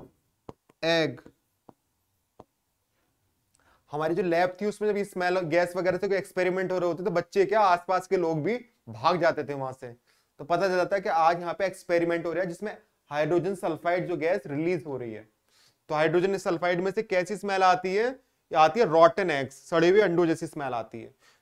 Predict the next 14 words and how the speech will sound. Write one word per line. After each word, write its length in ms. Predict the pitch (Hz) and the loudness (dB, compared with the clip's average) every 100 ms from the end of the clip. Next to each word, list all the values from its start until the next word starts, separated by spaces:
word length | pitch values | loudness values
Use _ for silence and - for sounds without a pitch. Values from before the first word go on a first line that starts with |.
| - | -4
Which 220 | 202 233 | -4 2
acid 320 | 202 180 220 | 2 2 0
is 100 | 196 | -2
released 420 | 170 165 202 226 | -2 0 0 -2
when 240 | 170 180 202 - - | -2 0 0 -4 -4
ant 260 | 175 208 185 | -2 -2 -2
bi-, 220 | 147 143 143 | -2 -2 2
ant 240 | 175 202 156 | 0 0 -2
bites? 300 | 139 135 - _ _ _ | -4 -4 -8 _ _ _
जब 140 | 139 233 | -2 -2
हमें 280 | 196 202 226 170 - _ _ _ _ | -2 -4 -4 -6 -12 _ _ _ _
कोई 260 | 190 214 226 | 0 2 2
भी 440 | 170 196 240 233 - _ _ _ _ _ _ _ _ _ _ _ | -2 -2 -4 -10 -20 _ _ _ _ _ _ _ _ _ _ _
जो 340 | 147 147 208 | -6 4 6